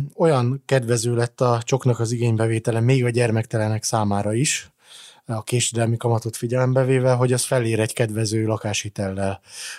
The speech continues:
Ugye miért a lakáshitellel hasonlítjuk össze? A csok esetében állami jelzálogot jegyeznek be, a hitelintézeteken keresztül kell igényelni ezt a, a támogatást, formát, ugyanúgy, ahogyan a, a lakáshiteleknél van.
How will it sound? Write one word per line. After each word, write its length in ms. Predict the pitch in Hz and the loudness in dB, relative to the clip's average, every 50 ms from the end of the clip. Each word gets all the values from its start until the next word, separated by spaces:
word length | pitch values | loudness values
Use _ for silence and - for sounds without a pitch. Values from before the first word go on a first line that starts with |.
| - - | -10 -4
Ugye 200 | 120 120 117 123 | -2 0 0 2
miért 300 | 123 135 135 127 127 - | 4 4 2 2 2 2
a 40 | 123 | 0
lakáshitellel 1000 | 123 120 - 127 120 - - 120 - - 123 117 117 117 117 113 113 113 127 | 0 0 0 0 -2 0 -2 -4 -2 -2 -2 0 0 0 0 0 0 0 -2
hasonlítjuk 600 | - 107 123 - - 127 120 113 - - 107 - | -2 -2 -2 0 0 0 0 0 -2 -4 -2 0
össze? 380 | - 147 - - - 156 151 151 - - - - - - | 0 0 0 0 2 2 2 0 -4 -10 -14 -14 -14 -16
A 80 | - 120 | -14 -4
csok 200 | - - 131 - | 0 0 0 2
esetében 800 | 127 113 - 127 120 - - 127 127 123 131 131 131 127 127 131 - - - - - | 2 0 0 0 0 0 0 0 2 2 2 2 2 2 0 -2 -6 -12 -18 -12 -4
állami 380 | - 143 131 123 123 113 117 | -2 0 2 2 2 2 2
jelzálogot 840 | 117 113 110 120 127 120 131 131 131 131 120 120 127 123 123 - - - | 2 2 2 2 2 2 2 2 2 2 2 2 0 0 -2 -4 -10 -8
jegyeznek 600 | 147 135 123 123 117 123 120 - 127 120 113 107 | -4 0 0 2 2 2 0 2 0 0 0 -2
be, 300 | 117 117 120 120 120 123 - _ - - - - - - - - - - - - - _ _ - | 0 2 2 2 2 0 -2 _ -18 -16 -16 -16 -16 -16 -16 -16 -18 -20 -20 -20 -20 _ _ -8
a 100 | - 143 | -4 -2
hitelintézeteken 960 | 127 135 135 - 135 127 131 123 - 135 117 127 127 - 110 - 123 107 104 | -2 0 2 2 2 4 2 2 2 2 0 0 -2 -2 -4 -4 -4 -4 -2
keresztül 520 | - 131 135 135 127 - - - 135 123 | 0 0 2 2 2 0 0 0 0 2
kell 200 | 120 - 135 123 | 2 2 2 2
igényelni 540 | 123 123 120 127 123 120 123 120 120 120 123 | 2 2 0 2 2 2 2 2 2 2 2
ezt 240 | 123 120 - - - | 0 0 -2 0 0
a, 360 | 127 123 120 117 113 127 170 | 2 2 2 0 0 -2 -4
a 60 | 160 | -6
támogatást, 680 | 131 - 131 123 123 123 117 120 - 127 123 120 - - | -2 -2 0 0 0 0 -2 -2 0 0 0 0 -2 -4
formát, 540 | - - 131 127 120 113 120 120 117 117 - | -4 -2 0 0 0 2 0 0 0 0 -2
ugyanúgy, 480 | - - 185 147 127 123 123 120 117 117 | -6 -4 0 2 2 4 4 4 2 2
ahogyan 400 | 117 110 120 120 110 120 117 117 | 0 0 0 0 2 2 2 2
a, 140 | 110 104 | 0 0
a 440 | 98 90 - - - 135 107 98 95 101 | -2 -4 -6 -8 -8 -6 -6 -6 -4 -4
lakáshiteleknél 1000 | 110 127 - - 135 131 - 139 135 - 139 123 127 127 - 131 123 123 120 120 | -4 -2 0 0 0 0 0 0 0 0 2 2 2 0 2 0 2 2 2 2
van. 280 | 117 120 123 127 120 | 2 2 2 2 0